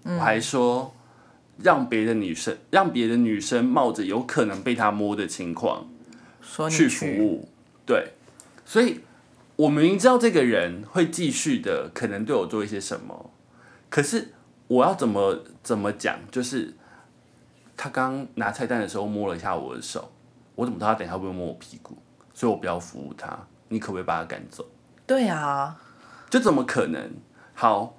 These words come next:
Speaker 2: 后来我就真的去隔壁收桌的时候，他就直接，因为我们那个店不大，在收桌的时候，他就直接这样子从我在收旁边桌，他直接拍我的屁股，就说，“哎，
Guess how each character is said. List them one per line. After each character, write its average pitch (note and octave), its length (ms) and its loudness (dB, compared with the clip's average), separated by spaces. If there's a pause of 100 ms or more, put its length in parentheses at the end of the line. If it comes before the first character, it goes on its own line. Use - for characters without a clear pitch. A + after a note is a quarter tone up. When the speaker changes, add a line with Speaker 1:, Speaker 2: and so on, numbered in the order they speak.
(180)
Speaker 2:
后 G3 180 4
来 A2 240 4
我 G2 220 0
就 D3 120 -2
真 C3 220 0
的 A#2 160 0
去 - 220 -2
隔 G#2 180 -4
壁 A#2+ 160 2
收 G2 240 -2
桌 F#2 240 -4
的 E2+ 60 -4
时 F2 180 -10
候， F2 340 -6 (300)
他 C#3 100 2
就 D3+ 120 2
直 A#2+ 180 -4
接， A2 320 0
因 C#3+ 100 0
为 C#3+ 260 -2
我 A2+ 100 0
们 A2+ 120 0
那 D3 80 2
个 A#2+ 280 0 (260)
店 A#2+ 240 2
不 - 60 -10
大， - 320 -2 (340)
在 C#3 100 2
收 C3 220 2
桌 A#2+ 160 0
的 G#2 100 0
时 A#2 60 0
候， G2+ 80 2
他 A#2 100 0
就 B2 80 0
直 G#2+ 160 -6
接 G#2+ 160 -2
这 A2+ 80 -2
样 G#2 160 2
子 D2+ 300 -10 (300)
从 G2+ 340 -4 (140)
我 G#2+ 100 -2
在 C3+ 240 4
收 A#2+ 180 2
旁 F#2+ 240 -4
边 F#2 240 -8
桌， E2+ 320 -8
他 B2+ 140 0
直 G#2+ 160 -8
接 A2 160 0 (160)
拍 G#2 180 -2
我 G2+ 140 -2
的 B1+ 80 -10
屁 F2 240 -12
股， - 160 -16 (140)
就 G#2+ 120 -8
说 G#2+ 220 -8 (100)
，“哎， D#3+ 100 -6